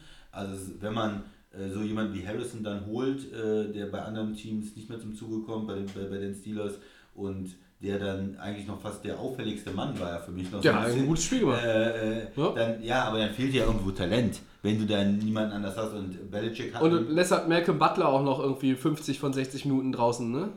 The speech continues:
Speaker 2: Also
Speaker 1: Der hat kein, keinen Snap
Speaker 2: oder
Speaker 1: Defense
Speaker 2: keinen
Speaker 1: gespielt.
Speaker 2: Snap sogar gespielt?
Speaker 1: Nur
Speaker 2: Ja.
Speaker 1: Special Teams.
Speaker 2: Ja.
Speaker 1: Ähm, ja, der Belichick hat ja auch in den letzten Jahren Entscheidungen getroffen, Spieler weggetradet,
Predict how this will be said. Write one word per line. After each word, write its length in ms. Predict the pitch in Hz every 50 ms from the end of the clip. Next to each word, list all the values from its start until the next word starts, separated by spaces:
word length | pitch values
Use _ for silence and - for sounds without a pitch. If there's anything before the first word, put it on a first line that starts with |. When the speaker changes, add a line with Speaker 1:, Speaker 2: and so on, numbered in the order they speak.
| - - - -
Speaker 2:
Also 220 | - 127 123 117
Speaker 1:
Der 120 | 113 123 131
hat 140 | 135 135 -
kein, 200 | 151 143 135 139
keinen 240 | 165 170 165 156
Snap 400 | 147 - - - 156 151 - -
Speaker 2:
oder 160 | 135 135 139 135
Speaker 1:
Defense 180 | - - - -
Speaker 2:
keinen 140 | 185 175 151
Speaker 1:
gespielt. 240 | 131 - 131 127 117
Speaker 2:
Snap 100 | 135 123
sogar 160 | 120 123 120
gespielt? 360 | 120 120 - - 147 180 -
Speaker 1:
Nur 120 | 131 139 139
Speaker 2:
Ja. 60 | 117
Speaker 1:
Special 260 | 107 92 - - 95
Teams. 240 | - 90 85 - - - -
Speaker 2:
Ja. 220 | 120 113 107 95 - - - - - - - - - - -
Speaker 1:
Ähm, 400 | 101 98 101 98 95 95 98 95 - - - _ _ _ - - -
ja, 240 | - 104 110 113 -
der 80 | 98 -
Belichick 540 | - 107 113 110 - 131 117 - - - -
hat 200 | - 107 113 -
ja 240 | 117 107 107 107 113
auch 100 | 117 110
in 80 | 117
den 80 | 107 107
letzten 220 | 110 110 110 110
Jahren 340 | 110 113 113 117 120 117 107
Entscheidungen 500 | 101 101 101 - 107 110 117 117 107 107
getroffen, 340 | - - - 110 110 110 110
Spieler 380 | 110 - - 120 117 113 107 104
weggetradet, 880 | 107 110 110 117 110 - - 110 110 110 107 107 110 110 107 107 -